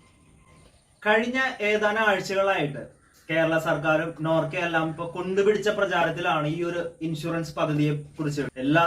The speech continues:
സോഷ്യൽ മീഡിയ പ്ലാറ്റ്ഫോമുകളിലും ന്യൂസ് പേപ്പറിലെല്ലാം കൊണ്ടുപിടിച്ച പ്രചാരം നടന്നുകൊണ്ടിരിക്കുകയാണ്. എന്നാൽ ഞാൻ പറയുകയാണ്, പ്രവാസി സമൂഹത്തിലെ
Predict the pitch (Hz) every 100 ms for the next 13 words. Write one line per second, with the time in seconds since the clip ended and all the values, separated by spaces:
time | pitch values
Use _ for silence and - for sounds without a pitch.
0 | 170 175 160 165 160 160 151 160 143 147
1 | 139 127 135 135 143 147 156 147 147 160
2 | 151 143 143 147 - - - 196 208 226
3 | 233 226 202 - 226 220 220 202 185 196
4 | 185 175 165 165 165 143 - 139 170 190
5 | 196 220 214 220 202 - - - - 190
6 | 208 226 226 240 240 240 226 220